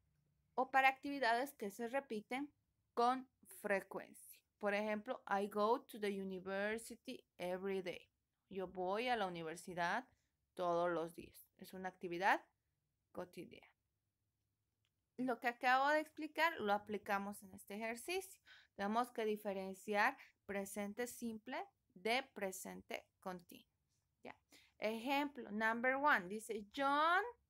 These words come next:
En este caso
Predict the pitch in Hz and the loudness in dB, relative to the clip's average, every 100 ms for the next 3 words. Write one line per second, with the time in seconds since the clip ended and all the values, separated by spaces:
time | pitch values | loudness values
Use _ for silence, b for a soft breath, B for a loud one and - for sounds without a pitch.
0 | _ _ _ _ _ _ _ _ _ _ | _ _ _ _ _ _ _ _ _ _
1 | _ _ _ _ _ _ _ _ _ 214 | _ _ _ _ _ _ _ _ _ -8
2 | 214 220 220 262 262 233 240 294 | -4 -4 -2 -4 0 -2 0 -4